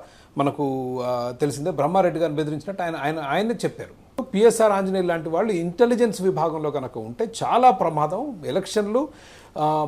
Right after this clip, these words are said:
పారదర్శకంగా జరగాలి అంటే వీళ్ళు అతిపెద్ద అంతరాయం. ధనుంజయ రెడ్డి గారు కూడా సీఎంఓలో ఉన్న నలుగురు అధికారుల్లో ఆయన ఒక ముఖ్యమైన అధికారి.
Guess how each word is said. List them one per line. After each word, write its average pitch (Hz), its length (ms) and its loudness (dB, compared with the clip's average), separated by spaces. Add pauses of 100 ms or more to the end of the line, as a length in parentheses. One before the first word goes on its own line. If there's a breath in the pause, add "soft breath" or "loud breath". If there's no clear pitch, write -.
(120)
పారదర్శకంగా 185 720 6
జరగాలి 151 520 0
అంటే 143 200 -6
వీళ్ళు 185 200 -4
అతిపెద్ద 208 520 4
అంతరాయం. 143 760 4 (320)
ధనుంజయ 226 380 6
రెడ్డి 196 220 4
గారు 151 180 2
కూడా 139 160 -4
సీఎంఓలో 190 540 4
ఉన్న 165 160 0
నలుగురు 143 360 4
అధికారుల్లో 135 640 0
ఆయన 151 260 0
ఒక 214 360 -4
ముఖ్యమైన 123 400 -6
అధికారి. 104 400 -6